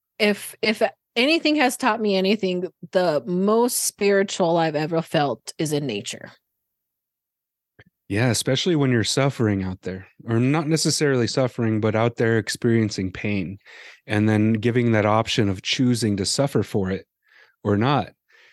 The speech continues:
Speaker 2: And I don't know that I've
Speaker 1: Mm-hmm.
Speaker 2: learned that anywhere else except for from the mountain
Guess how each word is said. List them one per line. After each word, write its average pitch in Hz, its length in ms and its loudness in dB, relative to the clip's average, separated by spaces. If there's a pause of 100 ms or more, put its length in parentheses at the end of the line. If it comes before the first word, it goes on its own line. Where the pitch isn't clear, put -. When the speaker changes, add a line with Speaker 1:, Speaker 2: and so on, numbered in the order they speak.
(680)
Speaker 2:
And 104 500 0 (480)
I 123 100 -2
don't 160 200 2
know 143 180 2
that 139 220 0
I've 120 160 2
Speaker 1:
Mm-hmm. 123 80 0
Speaker 2:
learned 123 400 2
that 110 300 -2 (160)
anywhere 123 400 2
else 120 320 0
except 113 340 -2
for 113 320 0 (240)
from 113 320 0
the 104 80 2
mountain 104 400 -2